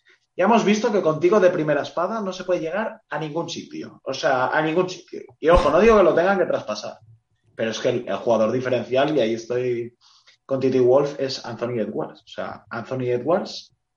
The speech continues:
se tiene que tirar lo que quiera, tiene que, que últimos tiros, que falle, que falle, que coja experiencia.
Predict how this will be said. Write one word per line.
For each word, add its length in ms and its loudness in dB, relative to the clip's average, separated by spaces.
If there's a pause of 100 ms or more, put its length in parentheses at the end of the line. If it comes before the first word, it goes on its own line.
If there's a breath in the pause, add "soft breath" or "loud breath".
se 200 -6
tiene 240 -4
que 100 -2
tirar 460 -2
lo 220 0
que 160 0
quiera, 500 0 (520)
tiene 260 -2
que, 320 0 (100)
que 300 -12 (160)
últimos 500 -4
tiros, 440 0
que 160 -4
falle, 360 0
que 100 -8
falle, 320 -4
que 120 -16
coja 220 0
experiencia. 720 -4